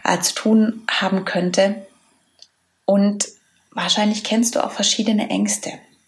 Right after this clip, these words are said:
Zum Beispiel die Angst, wieder verletzt zu werden oder die Angst, wieder einen geliebten Menschen zu verlieren. Vielleicht auch die Angst, die eigene Geschichte zu wiederholen. Vielleicht sind es teilweise auch Muster, die sich schon über Generationen ziehen.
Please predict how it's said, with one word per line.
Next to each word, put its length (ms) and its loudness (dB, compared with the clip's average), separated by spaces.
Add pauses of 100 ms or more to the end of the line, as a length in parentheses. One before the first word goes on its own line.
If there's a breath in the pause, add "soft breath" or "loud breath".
(240)
Zum 160 -2
Beispiel 640 2 (360 loud breath)
die 120 2
Angst, 500 0
wieder 160 2
verletzt 540 0
zu 160 0
werden 440 -6 (320)
oder 380 0 (320 loud breath)
die 100 2
Angst, 640 0
wieder 260 4
einen 200 -2
geliebten 360 -4
Menschen 340 2
zu 100 -6
verlieren. 440 -8 (640)
Vielleicht 200 2
auch 60 -2
die 220 -2
Angst, 400 0
die 80 -2
eigene 360 0
Geschichte 440 -2
zu 160 -4
wiederholen. 640 2 (880 loud breath)
Vielleicht 220 -2
sind 160 2
es 160 -2
teilweise 380 2
auch 100 -4
Muster, 320 2
die 120 -2
sich 140 -2
schon 160 0
über 160 2
Generationen 920 2
ziehen. 500 -6